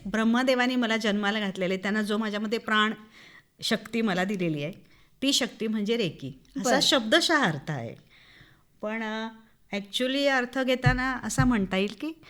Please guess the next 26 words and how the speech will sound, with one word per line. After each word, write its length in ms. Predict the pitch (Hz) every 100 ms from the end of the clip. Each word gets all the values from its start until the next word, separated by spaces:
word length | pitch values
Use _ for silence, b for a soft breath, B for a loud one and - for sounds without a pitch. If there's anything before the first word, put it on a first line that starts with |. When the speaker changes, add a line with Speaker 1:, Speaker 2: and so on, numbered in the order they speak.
| B -
Speaker 1:
आपल्या 340 | 240 214 254
मनामध्ये 540 | 262 233 233 247 247 254
आपला 340 | 202 202 226
जो 140 | 220
आत्मा 400 | 208 185 - 185
आहे, 200 | 156 151 170 -
त्या 100 | 240
आत्म्याशी 500 | 233 214 214 226 254
आपण 320 | 208 208 226
संलग्नता 680 | 233 196 190 196 190 185 208
साधणे 680 | - 175 156 160 147 - _ b b b b b 190
आणि 720 | 190 196 214 220 220 220 190 - 214
प्रत्येक, 540 | 233 240 262 226 220
अ, 320 | 226 220 214
धर्मामध्ये, 720 | 208 208 202 202 202 196 202 185
ग्रंथामध्ये 600 | 202 190 196 196 185 190
सांगितलेलं 480 | 202 175 175 165
आहे 80 | 170
की 80 | 185
तुम्ही 220 | 196 190
षड्रिपूपासून 800 | 185 185 175 180 185 175 180 175
लांब 260 | 175 165 160
व्हा 220 | 151 151 B B B -
किंवा 220 | 202 208
प्रत्येकजण 540 | 208 214 214 226 233
आयुष्यामध्ये 720 | 220 202 220 220 214 208 214